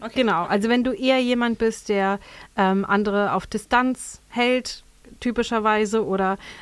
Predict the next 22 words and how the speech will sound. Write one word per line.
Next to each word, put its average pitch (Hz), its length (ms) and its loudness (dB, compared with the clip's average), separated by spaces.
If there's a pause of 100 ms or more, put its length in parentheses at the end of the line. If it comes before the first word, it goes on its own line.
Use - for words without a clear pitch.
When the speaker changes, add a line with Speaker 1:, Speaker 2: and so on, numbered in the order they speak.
(140)
Speaker 2:
dich 208 200 -2
auch 196 160 -2
eher 233 280 4
distanzierst 220 720 0
von, 208 280 -6
von 196 180 -8
Freunden 226 300 -2
oder 196 160 0
Partnern 226 400 -2
in 208 80 0
manchen 202 340 -2
Situationen, 190 720 -2
dass 208 200 0
du 202 260 2
wenig 226 420 2
enge 262 240 2
Beziehungen 262 640 -2
hast 262 380 -4
oder 202 300 0
enge 208 200 0
Beziehungen 208 420 0
generell 202 380 0